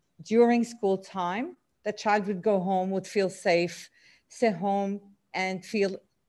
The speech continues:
at least somewhere safe in his fam-, in, in his home. Right now, cyberbullying is twenty-four over seven. It could happen anytime,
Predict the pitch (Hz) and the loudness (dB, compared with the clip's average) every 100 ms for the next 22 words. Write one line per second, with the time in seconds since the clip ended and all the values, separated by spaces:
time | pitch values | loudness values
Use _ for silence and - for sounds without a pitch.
0 | _ 254 254 247 254 - - 285 240 190 | _ -2 0 2 2 0 0 2 2 0
1 | 180 - - 175 170 - 175 160 175 151 | -2 -2 0 0 -2 -6 -6 -4 -6 -4
2 | 175 151 - 180 175 170 - 180 165 170 | -4 -4 -4 -6 -4 -6 -4 -2 0 -2
3 | 170 147 139 - _ _ - _ - 226 | -2 -6 -6 -12 _ _ -20 _ 2 4
4 | 247 233 202 180 208 247 - _ _ _ | 4 2 0 0 -2 -6 -16 _ _ _
5 | _ - 247 226 233 202 220 214 214 214 | _ 2 4 6 6 4 4 4 2 0
6 | 185 180 190 185 185 175 175 - - - | 0 2 4 4 2 0 -6 -16 -20 -4
7 | 220 214 208 214 202 196 196 - 190 165 | 0 0 0 0 2 0 -4 -2 0 2
8 | 180 180 175 - 226 175 147 156 _ _ | 2 2 0 0 0 0 -8 -14 _ _
9 | _ _ _ _ - 190 _ _ _ _ | _ _ _ _ -16 -16 _ _ _ _
10 | - 196 - 190 190 208 202 202 - 220 | -8 -6 -2 0 2 0 0 -4 -2 0
11 | 254 254 208 196 196 202 208 | 0 -2 -4 -2 -2 -4 -6